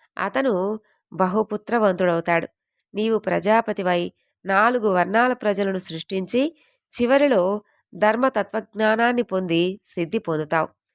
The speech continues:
ఇక నువ్వు చేసినటువంటి స్తోత్రం మమ్మల్ని ఎంతో సంతోషపెట్టింది. కాబట్టి మేము ఇక నుండి ఈ స్తోత్రం ద్వారా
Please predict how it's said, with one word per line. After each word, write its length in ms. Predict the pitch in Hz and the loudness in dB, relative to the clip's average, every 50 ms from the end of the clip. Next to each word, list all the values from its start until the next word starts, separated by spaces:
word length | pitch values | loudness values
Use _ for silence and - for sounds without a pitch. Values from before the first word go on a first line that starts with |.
| _ _ _ _ _ _ - | _ _ _ _ _ _ -8
ఇక 160 | 233 - 254 | -6 -4 -2
నువ్వు 220 | 233 226 214 208 208 - | -2 -2 -4 -4 -4 -2
చేసినటువంటి 640 | 208 220 240 247 269 269 254 233 220 226 208 208 196 | -2 -2 -2 0 0 -2 0 0 -2 -2 -2 -2 -6
స్తోత్రం 580 | - - - 185 185 190 190 - 185 170 175 - _ _ - | -6 -6 -4 -2 -2 -2 -2 -2 -2 -2 -4 -6 _ _ -10
మమ్మల్ని 340 | - 185 185 185 175 175 170 | -6 -2 0 0 0 0 0
ఎంతో 320 | 165 170 190 - 226 240 | -2 -4 -4 -2 -2 -2
సంతోషపెట్టింది. 960 | 233 - 196 170 175 - 214 208 185 214 190 180 170 - - 165 165 165 - - _ _ _ - | -2 -2 -2 -4 -2 -2 -4 -4 -2 -4 -4 -4 -6 -6 -6 -6 -4 -6 -6 -6 _ _ _ -8
కాబట్టి 560 | 175 165 165 175 170 _ - 233 277 349 - _ _ _ _ _ _ _ - | -4 -4 -2 -2 -4 _ -6 -6 -6 -6 -8 _ _ _ _ _ _ _ -2
మేము 280 | 220 233 247 262 254 247 | 2 4 4 4 4 2
ఇక 220 | 226 214 202 - | 0 0 -2 -2
నుండి 580 | 226 220 226 240 247 240 220 170 180 208 214 220 _ _ _ _ _ _ - | -2 -2 -2 0 0 2 2 2 2 0 -2 -4 _ _ _ _ _ _ -2
ఈ 200 | 220 240 269 262 | 0 0 0 -2
స్తోత్రం 640 | - - _ - 220 233 247 - 277 254 254 233 | -4 -8 _ -4 -2 -2 -2 -2 -2 -2 -2 0
ద్వారా 480 | 202 196 196 190 185 185 175 175 180 | 0 2 2 2 2 2 2 2 0